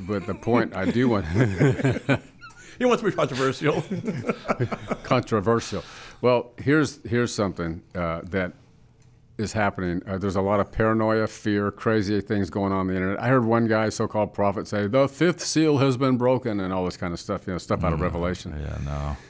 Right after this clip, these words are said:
Speaker 1: Like, we're not even in, past
Speaker 3: Not even
Speaker 1: chapter
Speaker 3: close.
Speaker 1: three
Speaker 3: Yeah,
Speaker 1: yet.
Speaker 3: yeah,
Speaker 1: We're not, we're
Speaker 3: yeah.
Speaker 1: still in the church age.
Speaker 3: Mm-hmm.
Speaker 1: That's chapter two and chapter three. After chapter three, the church is never mentioned again in the book of Revelation. It's all about J-,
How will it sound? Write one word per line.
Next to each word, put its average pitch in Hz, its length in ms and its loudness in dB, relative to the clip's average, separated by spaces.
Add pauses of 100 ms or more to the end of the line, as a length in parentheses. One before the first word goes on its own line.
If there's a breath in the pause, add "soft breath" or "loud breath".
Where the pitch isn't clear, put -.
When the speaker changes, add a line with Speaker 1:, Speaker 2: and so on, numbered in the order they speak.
(100)
Speaker 1:
Like, 113 120 0
we're 143 180 4
not 143 200 4
even 123 300 2
in, 123 200 -2
past 117 260 2
Speaker 3:
Not 101 40 0
even 90 100 0
Speaker 1:
chapter 120 240 2
Speaker 3:
close. 107 140 0
Speaker 1:
three 131 340 2
Speaker 3:
Yeah, 90 200 0
Speaker 1:
yet. 73 120 -10
Speaker 3:
yeah, 92 160 2
Speaker 1:
We're 135 80 4
not, 131 180 2
we're 131 120 2
Speaker 3:
yeah. 143 60 2
Speaker 1:
still 143 220 4
in 127 120 4
the 110 100 0
church 120 340 0
age. 92 280 -2
Speaker 3:
Mm-hmm. 90 340 2
Speaker 1:
That's 107 180 0
chapter 117 320 0
two 110 220 0
and 104 100 0
chapter 101 320 -2
three. 90 380 0 (800 loud breath)
After 123 300 0
chapter 120 360 2
three, 120 340 2
the 101 140 -2
church 117 300 -2
is 92 100 -6
never 104 240 0
mentioned 98 380 -2
again 95 240 0
in 90 80 0
the 87 80 -2
book 87 160 -4
of 92 80 -4
Revelation. 85 640 -4
It's 95 180 -8
all 101 320 2
about 95 400 -4
J-, 87 160 -14